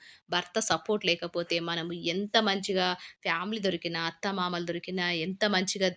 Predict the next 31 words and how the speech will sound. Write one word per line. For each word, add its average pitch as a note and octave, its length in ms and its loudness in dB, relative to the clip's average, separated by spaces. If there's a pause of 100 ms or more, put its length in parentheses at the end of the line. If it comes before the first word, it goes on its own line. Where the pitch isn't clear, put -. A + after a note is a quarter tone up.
(220)
ఆ, E3 400 -4 (140)
చూసుకున్నా G3+ 580 2 (180)
మనకైతే F#3 580 -2 (200)
భర్త F3+ 320 0
లేకపోతే F#3 600 2
ఆ D#3+ 120 4
జీవితము, E3+ 560 -2 (320)
భర్త F#3 260 -2
మంచిగా F3+ 280 0
చూసుకోకపోతే F3 580 -4
ఆ D#3+ 100 2
జీవితము F3+ 520 -2
ఎంత, F#3 420 -2
ఆ, E3 540 -2 (180)
ఆ, D3+ 180 -2 (240)
ఆ, E3 200 -10 (200)
ఎంత G3+ 200 2
మంచిగా A3 280 4
చూసుకున్నా G3+ 320 0
అది F3+ 120 0
ఇన్‌కంప్లీటే F#3+ 500 0
అయితది. E3+ 420 2 (400)
కాబట్టి G3 540 4 (180)
నన్ను A3+ 260 10
అంటారు, A3 300 8 (160)
"అక్క - 220 2 (460)
నువ్వు F#3+ 120 4
కష్టాలు G#3+ 400 6
చెప్తానావు F#3+ 380 6
కదా F3+ 140 4
అక్క, F#3+ 300 0